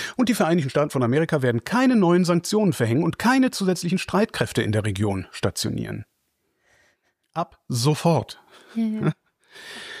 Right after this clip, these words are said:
Speaker 1: Ich weiß nicht, wie gut die Anreicherungsanlagen im Iran noch funktionieren, aber jetzt haben sie immerhin zwei Monate Zeit,
Speaker 2: Ja.
Speaker 1: <laughs> ein bisschen mehr noch aufzupimpen.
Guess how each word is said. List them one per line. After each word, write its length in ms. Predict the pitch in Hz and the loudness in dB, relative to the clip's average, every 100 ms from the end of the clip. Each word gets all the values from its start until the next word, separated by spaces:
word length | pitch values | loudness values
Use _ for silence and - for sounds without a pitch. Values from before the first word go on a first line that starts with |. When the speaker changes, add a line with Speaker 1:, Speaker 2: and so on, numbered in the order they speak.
| - - _ 165 | -18 -20 _ -4
Speaker 1:
Ich 120 | 123 | 0
weiß 180 | 151 175 | 0 0
nicht, 160 | - | 0
wie 160 | 139 120 - | -4 -8 -4
gut 340 | 139 180 - | 0 0 0
die 120 | 202 | -2
Anreicherungsanlagen 1120 | 160 196 190 185 180 180 185 180 185 180 185 185 | 0 0 0 2 2 2 2 2 4 4 2 2
im 140 | 180 | 2
Iran 260 | 170 170 190 | 0 2 2
noch 140 | 180 | 0
funktionieren, 580 | - 185 - 170 185 180 | -2 -4 0 0 2 0
aber 220 | 127 123 | 2 2
jetzt 160 | 117 135 | 2 0
haben 140 | 165 | 0
sie 260 | 175 170 160 | 2 0 0
immerhin 260 | 156 156 160 | 0 0 -2
zwei 200 | - 160 | -2 0
Monate 320 | 165 151 - | 2 0 0
Zeit, 160 | - - - - - | -4 -6 -10 -8 -2
Speaker 2:
Ja. 220 | 214 202 - - | 0 0 -2 -2
Speaker 1:
<laughs> 280 | 170 - 208 - | -2 0 -2 0
ein 100 | 165 | -2
bisschen 400 | 131 139 - 151 | 0 0 0 0
mehr 160 | 151 151 | 2 0
noch 160 | 123 | 0
aufzupimpen. 680 | - 104 - - 107 101 104 | -2 -4 -6 -6 -4 -2 -6